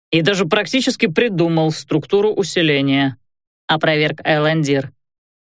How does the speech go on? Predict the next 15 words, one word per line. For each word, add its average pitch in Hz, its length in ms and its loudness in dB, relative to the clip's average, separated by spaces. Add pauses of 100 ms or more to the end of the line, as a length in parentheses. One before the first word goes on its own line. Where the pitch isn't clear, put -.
«Но 160 680 2
потом 214 520 0
мне 165 220 2
помешали». 156 640 -2 (760)
«Удачно 190 880 0
помешали, 262 760 0
значит». 185 640 0 (600)
«Кто 185 440 0
хоть 156 240 -2
она?» 135 340 0 (920)
«А 151 140 0
тебе 180 300 0
зачем? 143 560 -2 (400)
Диане 175 520 0
мало?» 143 420 -2